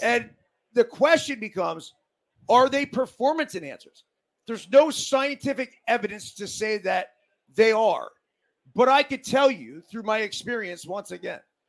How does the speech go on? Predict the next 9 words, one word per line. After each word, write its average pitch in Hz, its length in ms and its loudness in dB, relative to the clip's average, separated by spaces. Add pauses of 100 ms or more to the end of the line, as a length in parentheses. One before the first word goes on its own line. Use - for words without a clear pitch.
(140)
not 196 260 2
being 202 240 -8
a 165 80 -12
scientist 180 1000 -10
and 156 120 -12
not 175 240 -8
being 165 180 -12
a 139 60 -14
doctor, 196 540 -6